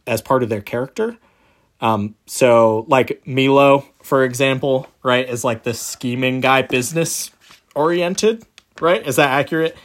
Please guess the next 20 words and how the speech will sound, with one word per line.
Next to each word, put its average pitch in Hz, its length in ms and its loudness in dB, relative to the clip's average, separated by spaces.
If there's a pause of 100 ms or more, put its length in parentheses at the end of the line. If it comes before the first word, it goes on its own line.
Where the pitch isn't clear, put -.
(240)
Um, 123 440 2 (480)
he 151 240 0
is 120 220 -2 (500)
sort 160 240 0
of 143 60 0
an 123 80 -4
allegory 117 720 0
for 104 480 -8 (260)
corruptness, 117 1000 -8 (340)
I 139 100 -2
think, 180 360 -6
to, 135 460 -2 (380)
to 131 200 0
Heller. 127 380 -4 (460)
And 139 380 0 (100)
he 147 160 -4
plays 151 520 2
off 131 240 0
of 117 140 -2
Yossarian 117 800 -6